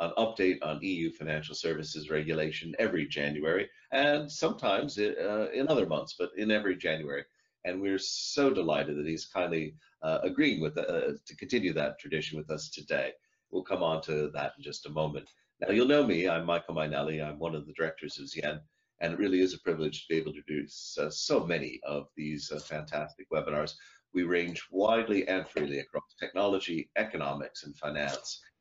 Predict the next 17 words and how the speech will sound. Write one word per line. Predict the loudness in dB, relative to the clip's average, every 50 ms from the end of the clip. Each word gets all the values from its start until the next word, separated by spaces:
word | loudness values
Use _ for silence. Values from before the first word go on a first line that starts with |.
| _ _ -4
and | -2 -2
we | -2
can | 0 2 4
only | 4 6 4 4 2
do | 4 4 4 4 4
so | 2 -2 -2 -2 -2 -2 -2 -4 -4 -4 -4 -4 -4
because | -6 -8 -4 0 0 0 0 -4 -8 -6
we | -6 -4 -2
have | 0 0 0 0 -2 -4 -6
such | -6 -6 -8 -10 -10 -14 -20 _ _
generous | 0 2 2 2 0 0 0 -2
and | -4 -2 -2
kind | 0 0 0 0 -2
sponsors | -2 0 0 2 2 2 0 0 0 0 -2 -4 _ _ -20 -20 -20 -20 _ _ 4
who | 4 6 6 6 6
are | 4 4 4 4 2 0
equally | -2 -2 0 0 2 2 2